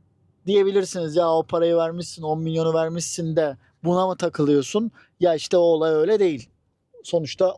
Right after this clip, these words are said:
on milyon, on milyon lira az para değil. Sizin hayattaki yani sigorta poliçeniz olacak yatırımları on milyon lirayla bugün yapabilirsiniz. Birkaç yatırım yapıp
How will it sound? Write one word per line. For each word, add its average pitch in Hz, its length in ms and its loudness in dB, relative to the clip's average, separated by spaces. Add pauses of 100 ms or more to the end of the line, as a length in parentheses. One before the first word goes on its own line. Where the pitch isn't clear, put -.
on 196 220 2
milyon, 175 420 -2 (140)
on 185 220 4
milyon 151 400 -2
lira 175 240 2 (600)
az 170 200 -4
para 165 260 2
değil. 160 300 -4 (1900)
Sizin 180 440 0 (480)
hayattaki 180 920 0 (1160)
yani 147 200 -2
sigorta 185 440 0
poliçeniz 175 500 0
olacak 165 340 0
yatırımları 160 480 2
on 165 180 0
milyon 160 360 -2
lirayla 147 280 0
bugün 151 200 -2
yapabilirsiniz. 151 760 -2
Birkaç 151 320 -8
yatırım 160 280 -8
yapıp 151 260 -4